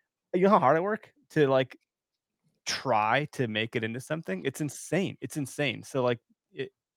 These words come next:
I don't know, I, I guess I'm pontificating, like, a little bit of, like, a frustration that I get from some people that don't understand, and, and by the way, then I also then will do the Gary V shit of, like, "I'm gonna help every single person," which is probably a terrible use of my time,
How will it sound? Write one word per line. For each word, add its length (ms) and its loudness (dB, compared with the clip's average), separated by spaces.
I 120 8
don't 80 2
know, 120 2
I, 320 2
I 40 0
guess 200 -2
I'm 140 -2
pontificating, 800 -4
like, 220 -6
a 60 -6
little 180 -4
bit 160 -6
of, 120 -10
like, 260 -8
a 100 -6
frustration 840 -4
that 120 2
I 80 2
get 240 0
from 140 -6
some 180 -12
people 240 -10
that 160 -4
don't 320 -14
understand, 380 -4
and, 160 0
and 100 6
by 160 12
the 60 8
way, 140 8
then 280 6
I 140 8
also 440 4
then 240 0
will 100 -2
do 280 -2
the 100 -2
Gary 260 -2
V 180 -6
shit 240 -8
of, 60 -12
like, 180 -8
"I'm 140 -2
gonna 120 -8
help 200 -6
every 200 -4
single 220 -20
person," 240 -6
which 100 -14
is 60 -18
probably 180 4
a 40 -6
terrible 320 -2
use 160 -8
of 60 -18
my 100 -8
time, 360 -2